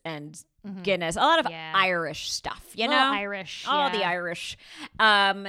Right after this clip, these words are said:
Speaker 1: so I found, and this has nothing to do with my research, it just has to do with Illinois.
Speaker 2: Okay.
Speaker 1: Um, it's called the Wrigley Rita, and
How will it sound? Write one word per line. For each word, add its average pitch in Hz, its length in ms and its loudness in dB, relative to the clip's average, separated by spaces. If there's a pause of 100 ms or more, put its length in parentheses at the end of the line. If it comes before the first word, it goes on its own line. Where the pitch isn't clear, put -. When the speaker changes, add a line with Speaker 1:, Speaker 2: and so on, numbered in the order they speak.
Speaker 1:
so 240 560 -2
I 277 240 -2 (120)
found, 175 600 -6 (180)
and 185 120 -8
this 180 80 -6
has 170 200 -4
nothing 170 500 -2
to - 20 -20
do 156 80 -8
with 147 140 -12
my 143 80 -10
research, 143 420 -10
it 147 60 -10
just 156 180 -8
has 139 140 -6
to 147 60 -14
do 139 120 -8
with - 240 -14
Illinois. 139 340 -8
Speaker 2:
Okay. 156 160 -8 (380)
Speaker 1:
Um, 208 280 6
it's 196 160 -8
called 185 380 -4
the 165 140 -4
Wrigley 262 600 -4
Rita, 165 680 -6 (420)
and 208 720 2